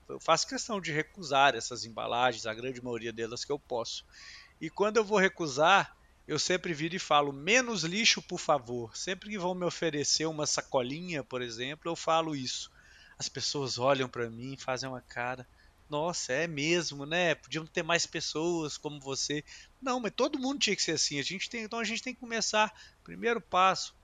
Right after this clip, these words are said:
é a recusar. A gente virar e falar, "Não, pra que que você vai levar aquele lixo pra sua casa? Aquele plástico?"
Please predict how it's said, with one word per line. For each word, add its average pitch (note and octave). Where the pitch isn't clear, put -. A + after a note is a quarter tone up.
é E3
a D3+
recusar. C3
A -
gente C#3+
virar D3
e D#3+
falar, E3
"Não, D3+
pra F#3+
que C4+
que -
você A3
vai G#3
levar F#3+
aquele G#3+
lixo F3+
pra G#3+
sua A#3
casa? F3+
Aquele F#3+
plástico?" E3